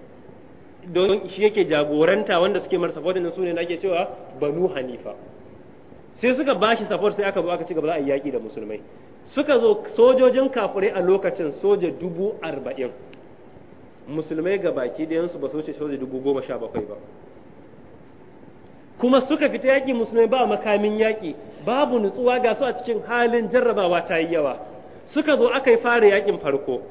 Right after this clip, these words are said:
karkashin jagorancin Khalid bin Walid, radiyallahu anhu. Shi kansa Khalid a tarihin duniya tun da yake kwamandin yaƙi, bai taɓa samun yaƙin da ya je tukunna, shi kansa ya ji jiki irin yaƙin Yamama ba.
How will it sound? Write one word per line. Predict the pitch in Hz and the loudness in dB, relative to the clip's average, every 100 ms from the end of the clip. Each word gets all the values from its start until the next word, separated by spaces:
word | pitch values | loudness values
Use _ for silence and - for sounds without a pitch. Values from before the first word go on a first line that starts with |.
| - - | -14 -2
karkashin | 190 226 220 202 | 0 2 0 0
jagorancin | 208 202 214 214 196 | 2 4 2 0 -4
Khalid | 202 196 180 | -2 0 0
bin | 165 156 | 0 0
Walid, | 127 123 - - - - - - - - | 0 -2 -6 -14 -20 -20 -20 -20 -20 -10
radiyallahu | 127 156 185 175 156 151 147 | -4 -2 0 0 2 -2 -2
anhu. | 135 131 117 - - - | -4 -4 -8 -12 -18 -18
Shi | - 254 | -2 0
kansa | 269 277 214 | 2 2 0
Khalid | 202 220 214 175 | -4 -2 -2 -4
a | |
tarihin | 156 185 196 208 190 160 | -4 0 0 0 -4 -6
duniya | 170 175 180 143 214 | -6 0 0 0 -4
tun | 233 | -4
da | 196 | 0
yake | 185 190 180 - | -2 0 -4 -2
kwamandin | 147 180 175 160 | -2 -2 -2 -2
yaƙi, | 160 147 131 117 - - - 143 | -2 -4 -6 -12 -16 -20 -18 0
bai | 175 | 0
taɓa | 180 269 226 | 2 -2 -2
samun | 202 196 170 165 | -2 -2 -2 0
yaƙin | 185 202 208 180 135 | 0 0 0 -2 0
da | |
ya | 143 151 | 2 2
je | 151 170 | 0 -6
tukunna, | - 135 123 123 - - | -6 -8 -6 -6 -8 -18
shi | - - 233 233 | -18 -2 0 0
kansa | 262 233 - | 4 2 4
ya | 175 | 0
ji | 160 175 | 0 -6
jiki | 160 160 | -10 -2
irin | 180 170 156 143 | 0 0 -4 -4
yaƙin | 147 156 135 | -4 -2 -4
Yamama | 123 127 120 104 | -4 -4 -6 -8
ba. | 104 | -12